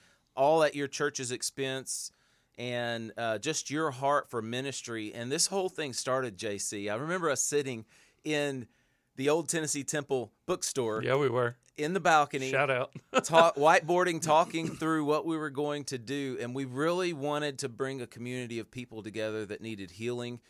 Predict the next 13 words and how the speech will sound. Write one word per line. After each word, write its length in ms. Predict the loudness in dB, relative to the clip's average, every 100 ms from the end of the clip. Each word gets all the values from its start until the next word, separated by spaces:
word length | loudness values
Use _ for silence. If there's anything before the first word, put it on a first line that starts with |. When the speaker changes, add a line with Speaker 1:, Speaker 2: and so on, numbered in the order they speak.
| _ _ _
Speaker 1:
and 340 | -10 -6 -6 -2
that 300 | 0 -2 -4 _ -12
needed 500 | -8 -4 -4 -6 -14 _ -10
to 420 | -6 -6 -8 -14 _ _ _ -6
get 180 | 0
on 260 | 0 0 -2
with 140 | -6
their 120 | -8 -8
Christian 460 | -8 -8 -8 -8
lives 520 | -8 -4 0 2 0 -4
Speaker 2:
Yeah. 80 | -6
Speaker 1:
and 160 | -8 -12 _ _
start 420 | -6 -2 -2 -4